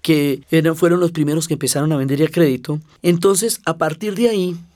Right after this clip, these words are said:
la gente empezó a poder adquirir radios, como sucedería más adelante con la televisión, lo mismo que se,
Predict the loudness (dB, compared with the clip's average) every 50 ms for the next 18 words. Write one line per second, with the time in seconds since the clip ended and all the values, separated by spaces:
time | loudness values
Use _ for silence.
0 | _ _ _ _ _ _ _ _ _ _ -8 -4 -2 0 0 0 0 -2 0 0
1 | 0 0 0 -2 -2 -2 0 0 -2 -2 -6 -8 -8 -6 -4 -4 -4 -4 -2 0
2 | 0 2 2 0 0 -2 -4 -6 -8 -8 -8 -6 -6 -6 -4 -2 0 0 0 0
3 | -2 -6 -4 -4 -4 -4 -4 _ _ _ _ _ _ -2 0 2 2 0 0 0
4 | -2 -2 -2 0 0 0 0 0 2 2 2 2 2 0 -2 -2 -2 -2 -2 -2
5 | 0 0 -2 -2 -4 -6 -2 0 0 0 0 -2 -2 -2 -2 -2 -2 -2 -4 -4
6 | -4 -4 -4 -4 -2 -2 -2 -2 -4 -6 -8 -8 -6 -4 -4 -2 -2 -4 -4